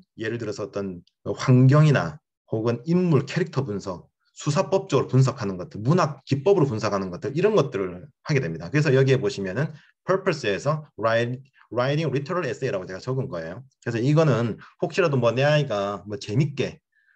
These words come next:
이제 상상력을 펼치는 이런 어떤 수업을 희망하신다 그러면 이 수업은 아닙니다. 이 수업은 아니고, 어, 리터러처에서 내가 좀 전문적으로 이렇게, 어, 에세이 쓰는 것들이라든지 혹은 이제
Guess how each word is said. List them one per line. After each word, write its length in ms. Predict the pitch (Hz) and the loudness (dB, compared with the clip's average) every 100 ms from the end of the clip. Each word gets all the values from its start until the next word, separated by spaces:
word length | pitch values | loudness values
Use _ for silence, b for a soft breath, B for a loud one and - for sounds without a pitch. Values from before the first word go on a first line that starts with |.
| _ | _
이제 60 | - | -10
상상력을 540 | - 180 202 202 147 | -4 0 2 2 2
펼치는 460 | 135 147 - 131 107 | 0 -4 -2 -4 -4
이런 360 | 113 110 107 101 b b | -6 -6 -8 -14 b b
어떤 340 | - 104 117 107 | -8 -4 -2 0
수업을 280 | 160 135 | 2 4
희망하신다 540 | 123 151 147 120 113 107 | 4 4 2 2 0 0
그러면 220 | 98 113 | 0 0
이 80 | 170 | 0
수업은 300 | 151 196 104 | 2 2 2
아닙니다. 400 | 87 90 95 - | -4 -6 -8 -6
이 60 | 135 | -4
수업은 280 | 135 143 98 | -2 -2 -2
아니고, 480 | 87 87 113 80 - B B B B - | -4 -6 -6 -6 -10 B B B B -6
어, 380 | 104 101 104 | -4 -2 -4
리터러처에서 800 | 95 104 - 196 202 170 131 117 | -6 -8 -2 0 0 0 -2 -2
내가 220 | 139 104 107 | -2 -4 -4
좀 180 | 113 | -8
전문적으로 580 | - 110 147 196 160 120 | -8 -4 -2 -2 -2 -4
이렇게, 520 | 104 95 101 95 95 - _ - | -6 -6 -8 -8 -10 -14 _ -12
어, 120 | 110 | -2
에세이 340 | 135 170 156 | 0 2 4
쓰는 260 | 131 123 113 | 2 0 -4
것들이라든지 840 | 101 104 95 92 87 92 117 165 147 | -4 -2 -2 -2 -4 -6 -4 -4 -2
혹은 240 | 120 110 | -4 -4
이제 440 | 104 92 95 92 | -4 -4 -6 -6